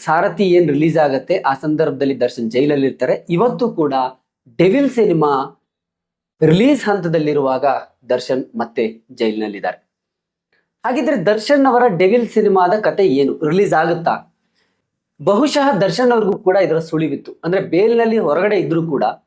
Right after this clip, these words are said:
ಅವರು ಮೆಡಿಕಲ್ ಗ್ರೌಂಡ್ಸ್ ನಲ್ಲಿ ಬೇಲನ್ನ ತೆಗೆದುಕೊಂಡು ಬಂದಿದ್ರು ಕೂಡ, ಅವರು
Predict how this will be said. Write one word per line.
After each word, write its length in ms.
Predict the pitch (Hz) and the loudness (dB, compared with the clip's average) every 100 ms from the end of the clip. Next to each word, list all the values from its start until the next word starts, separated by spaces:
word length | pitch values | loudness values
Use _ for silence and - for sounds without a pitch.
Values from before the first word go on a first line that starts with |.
| _ _ - | _ _ -2
ಅವರು 160 | 233 254 | 0 2
ಮೆಡಿಕಲ್ 440 | 180 190 262 294 | 0 0 0 0
ಗ್ರೌಂಡ್ಸ್ 380 | 226 240 233 226 | 2 0 -2 -2
ನಲ್ಲಿ 240 | 214 214 | -2 0
ಬೇಲನ್ನ 380 | 160 180 180 180 175 151 - _ | 0 0 0 0 -2 -2 -6 _
ತೆಗೆದುಕೊಂಡು 480 | 156 175 170 175 147 | -2 0 0 -2 0
ಬಂದಿದ್ರು 460 | 147 160 165 160 | -2 -2 -4 -6
ಕೂಡ, 200 | 156 131 113 - _ _ _ _ | -6 -2 -2 -6 _ _ _ _
ಅವರು 600 | 226 269 233 160 165 - | -2 2 2 0 -2 -10